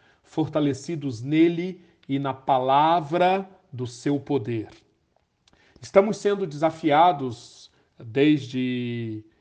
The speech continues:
quarta-feira a, com a vida de Esdras, a vida de um sacerdote perplexo, mas não desanimado. E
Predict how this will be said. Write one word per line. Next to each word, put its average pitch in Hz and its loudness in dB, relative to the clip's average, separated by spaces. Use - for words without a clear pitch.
quarta-feira 135 0
a, 135 4
com 180 -2
a 180 0
vida 185 -4
de 202 -6
Esdras, 131 -4
a 143 4
vida 226 -2
de 190 -6
um 202 -4
sacerdote 135 -2
perplexo, 180 -2
mas 135 -2
não 147 -2
desanimado. 127 -10
E 156 -2